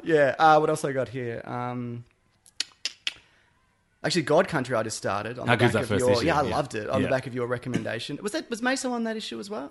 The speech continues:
Speaker 1: On
Speaker 2: No,
Speaker 1: the issue
Speaker 2: unfortunately,
Speaker 1: that
Speaker 2: he pretty
Speaker 1: was it?
Speaker 2: much got exclusively bad comics.
Speaker 1: <laughs> Yeah, he did,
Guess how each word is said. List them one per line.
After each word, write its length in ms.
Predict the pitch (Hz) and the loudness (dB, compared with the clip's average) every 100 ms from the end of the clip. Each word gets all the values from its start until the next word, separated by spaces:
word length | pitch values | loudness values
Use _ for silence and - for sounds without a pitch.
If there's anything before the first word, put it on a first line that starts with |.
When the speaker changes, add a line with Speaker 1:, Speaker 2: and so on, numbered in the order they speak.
| - | -2
Speaker 1:
On 100 | 101 | 2
Speaker 2:
No, 80 | |
Speaker 1:
the 40 | 92 | 2
issue 80 | 98 | 2
Speaker 2:
unfortunately, 440 | 95 104 - 92 | 4 2 2 2
Speaker 1:
that 60 | 101 | 4
Speaker 2:
he 80 | 120 | 4
pretty 340 | 104 - 127 | 2 4 6
Speaker 1:
was 200 | 110 104 | 6 4
it? 40 | - | 2
Speaker 2:
much 120 | - | 0
got 160 | 113 104 | 0 2
exclusively 640 | - - 95 90 90 87 | -2 -2 -2 0 -2 -2
bad 240 | 85 82 | -2 -4
comics. 300 | - 92 82 - | -4 -4 2 4
Speaker 1:
<laughs> 60 | - | 10
Yeah, 280 | 247 226 220 | 10 10 6
he 160 | |
did, 60 | 226 | 6